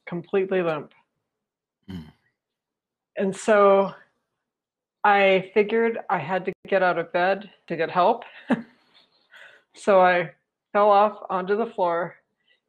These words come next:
Speaker 1: and I dragged myself across the carpet and made it to the door, which was closed. And so I don't know how many times I tried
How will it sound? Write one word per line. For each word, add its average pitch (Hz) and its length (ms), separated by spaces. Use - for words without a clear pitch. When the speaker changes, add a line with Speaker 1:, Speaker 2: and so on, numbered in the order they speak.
Speaker 1:
and 175 100
I 175 180
dragged 196 260
myself 185 460
across 175 400
the 180 80
carpet 160 480
and 180 100
made 185 180
it 202 240
to 175 280
the 175 100
door, 160 360
which 160 220
was 170 140
closed. 156 640
And 202 160
so 185 580
I 190 100
don't 196 180
know 185 100
how 202 320
many 214 240
times 190 360
I 190 80
tried 170 520